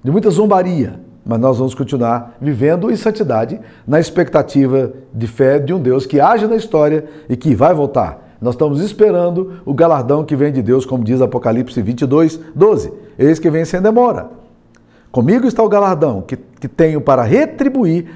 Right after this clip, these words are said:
a cada um segundo as suas obras." Nós cremos num Deus que julga e num Deus que vai manifestar a retribuição de acordo com a sua vontade. Há muitos anos atrás, eu era menino,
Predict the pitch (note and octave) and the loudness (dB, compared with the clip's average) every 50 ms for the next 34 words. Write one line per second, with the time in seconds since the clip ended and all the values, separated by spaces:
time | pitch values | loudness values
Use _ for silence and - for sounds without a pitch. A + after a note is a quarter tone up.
0 | - - B2 - D#3+ D3+ C3+ B2+ B2+ C#3 D#3 E3 - - - - - - E3 C#3+ | -8 -6 -2 0 0 0 2 0 -2 -4 -6 -10 -12 -18 -20 -18 -8 -2 -2 0
1 | A2+ B2 C#3+ D3 C#3 C#3+ C3+ B2 - - D#3 B2+ G2+ A#2 A2 F#2+ G#2 A2 C#3 C#3 | 0 0 -2 -2 0 0 -2 -2 -2 -2 -4 -2 0 -2 -2 -2 -2 -2 -2 -4
2 | C#3 - - - E3+ F#3 G3+ G#3+ G#3+ G#3+ G#3+ A#3 A#3 G3+ C#3+ D3 C#3+ D3 D#3+ - | -4 -8 -2 0 2 2 2 2 0 -2 -2 -2 -2 0 0 0 0 0 -2 -4
3 | - - - - - - G3 D#3 C#3 B3+ D4+ G3+ - E2 - - - - - _ | -8 -18 -20 -16 -6 -4 -4 0 2 2 0 0 -2 -8 -10 -12 -20 -20 -20 _
4 | _ _ _ _ _ _ _ - - C3+ C#3 D3+ D3+ A#2+ C#3 D3+ D3 D3+ - C#3 | _ _ _ _ _ _ _ -12 -8 -4 -2 -2 0 2 2 2 2 0 -2 0
5 | C3 C#3 C3+ C3+ B2+ B2+ A#2+ - B2+ A2+ - - B2+ A#2+ - - - - - - | 0 2 0 0 -2 -4 -2 -2 -2 -2 0 0 -2 -2 -2 -6 -16 -20 -16 -8
6 | - G#2+ G#2 B2 F#3 G#3+ G#3+ F3 D#3 C#3+ C#3+ C3+ - - C3+ C3 A#2+ A#2 G#2+ A2 | -6 -4 0 2 2 2 2 0 -2 -2 -2 -4 -2 0 -2 0 0 -2 -2 -2
7 | B2 A#2 A2 A2+ - G#2 - A#2 A2 G#2 G#2 F#2 - - - - - - - _ | -4 -4 -4 -6 -8 -6 -4 -4 -4 -4 -4 -6 -8 -10 -12 -12 -20 -20 -20 _
8 | _ _ _ _ _ _ _ _ _ _ _ _ _ - _ _ _ - _ _ | _ _ _ _ _ _ _ _ _ _ _ _ _ -20 _ _ _ -20 _ _
9 | _ _ _ _ _ _ _ _ _ _ - A#2+ D#3 G#3 A3+ F#3+ E3 D3 E3+ E3+ | _ _ _ _ _ _ _ _ _ _ -4 0 2 2 2 2 0 0 0 0
10 | D3 D3 C3+ - D3 D#3+ D#3 C#3 B2 - - - - - - C#3+ C#3+ C#3+ C#3 D3 | 0 -2 -2 0 2 2 2 2 0 -4 -10 -14 -12 -4 0 2 2 2 2 2
11 | D3+ E3 E3 D3 D3 D#3 D3+ D3+ D#3 D3+ D3+ | 0 0 0 0 0 0 0 -2 -4 -4 -8